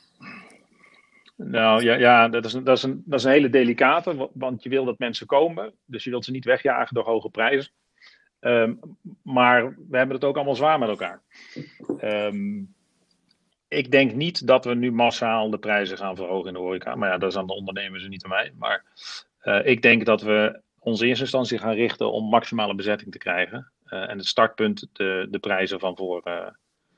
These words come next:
eh, voor deze crisis is. En natuurlijk zijn er een aantal schaarse goederen nu. Al valt dat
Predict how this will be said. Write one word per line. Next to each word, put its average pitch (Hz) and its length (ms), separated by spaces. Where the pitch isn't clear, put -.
eh, 90 300
voor 98 180
deze 92 220
crisis 82 360
is. 85 200
En 104 120
natuurlijk 120 400
zijn 113 160
er 104 40
een 113 60
aantal 117 260
schaarse 104 420
goederen 127 380
nu. 151 220
Al 90 140
valt 98 240
dat - 340